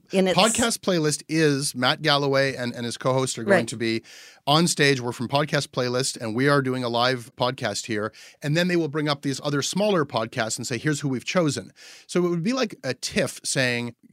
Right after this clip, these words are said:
Speaker 2: "Curating our animation is Disney," or, you know, "Sony Pictures is curating our dramas this year." Basically getting a commercial competitor in the market to curate that part.
Speaker 1: Right. I see.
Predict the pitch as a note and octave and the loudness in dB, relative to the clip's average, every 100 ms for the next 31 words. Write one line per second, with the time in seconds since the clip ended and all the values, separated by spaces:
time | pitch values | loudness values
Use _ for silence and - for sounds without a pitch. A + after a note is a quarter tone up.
0 | - - F#3+ F3+ E3+ D#3+ D#3 D3 - C#3+ | -16 -2 2 4 2 2 0 -2 0 2
1 | C#3 C3+ C3 C#3+ D3 D3 F3+ - C#3 A#2+ | 4 4 2 0 2 4 4 2 0 -2
2 | A#2 - - B2+ A#2 C3+ A#2 F2+ - _ | -6 -10 -8 -6 -2 -2 -2 -10 -16 _
3 | - C#3+ C3+ C3+ C#3 B2+ A#2 - F#3+ F#3 | -6 0 2 2 0 0 -2 0 2 2
4 | F3+ E3 - A#2 G#2 C3 A#2+ - C#3+ C3 | 0 -4 -4 -4 -6 -8 -8 -4 -2 0
5 | B2 A#2 A#2 B2+ A#2+ F#2 - F#2 - F#2+ | 0 -2 0 0 0 -4 -10 -10 -10 -12
6 | - _ - - _ - C#3 A3 C4 A3 | -18 _ -20 -20 _ -6 0 0 0 -2
7 | D3+ C3 - D#3 E3 C#3+ - _ B2+ - | -2 -2 -2 0 0 -2 -6 _ -14 -6
8 | C3 D3 E3+ E3 C#3 - A2+ - F3+ A#2+ | -2 0 0 -2 -4 -4 -6 -2 -2 -2
9 | G#2 C3 C#3 B2+ A#2+ D3+ D3+ F#2+ - - | -6 -4 -2 0 0 -2 -4 -12 -14 -20
10 | - - C3+ - C#3+ A#2+ A2 - _ _ | -12 -10 -6 0 2 2 -4 -14 _ _
11 | _ _ C3 B2 A#2 - B2 G2+ - _ | _ _ -2 0 0 -4 -6 -6 -10 _
12 | - F3+ - _ _ - E3 - | 2 2 2 _ _ -10 -8 -6